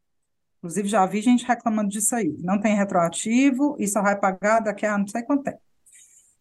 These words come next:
E ele anunciou também o início do mutirão das cirurgias eletivas. Ele viajou pra São Benedito com a, com a comitiva danada e anunciou essa história desses plantões de cirurgias eletivas,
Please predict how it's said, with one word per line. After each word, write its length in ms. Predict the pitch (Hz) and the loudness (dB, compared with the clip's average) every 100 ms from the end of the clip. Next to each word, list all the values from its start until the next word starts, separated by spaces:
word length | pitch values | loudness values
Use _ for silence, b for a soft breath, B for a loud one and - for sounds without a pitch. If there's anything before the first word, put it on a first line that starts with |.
| - | 0
E 460 | 285 392 392 196 - | 2 4 4 0 0
ele 280 | 214 247 262 | 0 4 4
anunciou 500 | 226 220 - 196 180 | 2 0 -2 -4 -2
também 500 | 214 208 196 214 - | -2 2 2 0 0
o 140 | 240 | 4
início 760 | 247 233 214 233 233 - 285 - | 6 6 4 0 -2 -2 -2 -2
do 240 | 196 214 240 | -2 2 4
mutirão 560 | 254 262 285 220 196 | 4 4 2 2 2
das 200 | 214 240 | 2 2
cirurgias 540 | - 220 208 185 185 202 | 0 -2 0 2 2 2
eletivas. 840 | 196 214 302 - 208 165 147 151 | 2 2 2 2 2 2 2 -2
Ele 120 | 160 | -2
viajou 360 | 175 180 175 190 | 2 2 2 0
pra 180 | 233 233 | 0 0
São 220 | - 196 | 0 0
Benedito 600 | 180 185 180 170 240 - | 0 0 -2 -4 -4 -8
com 140 | - 175 | -8 -6
a, 180 | 165 | -6
com 180 | - 170 | -6 -6
a 240 | 170 160 151 | -6 -6 -6
comitiva 760 | 180 170 165 - 208 262 247 | -4 -4 -4 -2 2 2 2
danada 640 | 196 170 147 180 220 254 262 _ _ _ _ _ _ b b b | 0 -2 -2 -2 0 -2 -4 _ _ _ _ _ _ b b b
e 220 | 254 262 294 | 2 4 4
anunciou 500 | 269 294 294 254 220 | 4 2 2 2 2
essa 200 | 226 247 | 2 -2
história 360 | - 202 202 | -2 0 2
desses 340 | 202 196 220 - | 2 2 0 2
plantões 720 | 254 269 262 220 220 277 269 | 2 2 2 0 6 4 4
de 160 | 240 | -2
cirurgias 500 | 233 220 202 190 180 | -2 0 0 0 0
eletivas, 800 | 180 185 214 - 185 180 208 277 | 2 0 0 0 0 0 2 -2